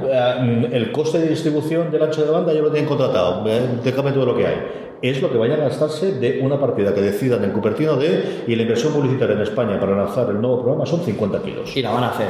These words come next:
Speaker 2: ¿eh? El
Speaker 1: Sí,
Speaker 2: despliegue
Speaker 1: y
Speaker 2: va a
Speaker 1: ya
Speaker 2: ser,
Speaker 1: está.
Speaker 2: va a ser importante cuando saque.
Speaker 1: Pero la inversión gorda que ha sido el gastarte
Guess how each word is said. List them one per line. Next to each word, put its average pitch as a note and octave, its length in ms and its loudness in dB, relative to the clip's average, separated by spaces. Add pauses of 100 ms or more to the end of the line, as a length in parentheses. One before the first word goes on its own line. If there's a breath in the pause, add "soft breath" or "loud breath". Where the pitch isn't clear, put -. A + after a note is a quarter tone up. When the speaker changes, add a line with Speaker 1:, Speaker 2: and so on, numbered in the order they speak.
Speaker 2:
¿eh? A#2+ 200 -4
El G#2+ 100 -2
Speaker 1:
Sí, G#2 80 0
Speaker 2:
despliegue A#2 300 0
Speaker 1:
y - 20 2
Speaker 2:
va B2 100 0
a - 20 0
Speaker 1:
ya A2 80 2
Speaker 2:
ser, A#2+ 300 2
Speaker 1:
está. - 260 -4
Speaker 2:
va B2 60 0
a A#2+ 40 0
ser C#3+ 200 0
importante A2+ 480 0
cuando G2 220 -4
saque. - 260 -8 (240)
Speaker 1:
Pero A2 160 2
la A2 80 2
inversión G3 500 0
gorda F#3 220 2
que B2 80 0
ha - 20 0
sido A#2+ 220 2
el F#2+ 100 2
gastarte - 680 -2